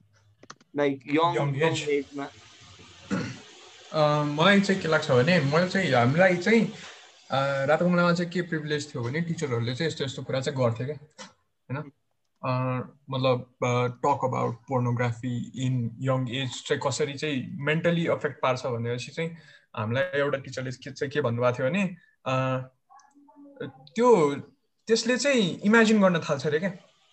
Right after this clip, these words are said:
Speaker 1: उम्।
Speaker 2: मतलब रियल लाइफमा पनि त्यस्तो हुन्छ कि भनेर इमेजिन गर्न थाल्छन् अरे क्या, होइन?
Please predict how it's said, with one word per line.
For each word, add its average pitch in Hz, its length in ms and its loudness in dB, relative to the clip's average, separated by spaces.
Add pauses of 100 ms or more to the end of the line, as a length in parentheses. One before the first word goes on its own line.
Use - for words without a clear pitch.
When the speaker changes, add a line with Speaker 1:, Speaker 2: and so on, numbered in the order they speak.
(280)
Speaker 1:
उम्। 143 140 -8 (220)
Speaker 2:
मतलब 165 220 4
रियल 202 180 6
लाइफमा 190 320 0
पनि 202 80 2
त्यस्तो 170 260 -2
हुन्छ 127 220 -4
कि 175 140 -6
भनेर 131 240 -2
इमेजिन 147 420 -2
गर्न 135 200 -8
थाल्छन् 127 360 -10
अरे 131 100 -8
क्या, 165 100 -8 (960)
होइन? 160 300 -2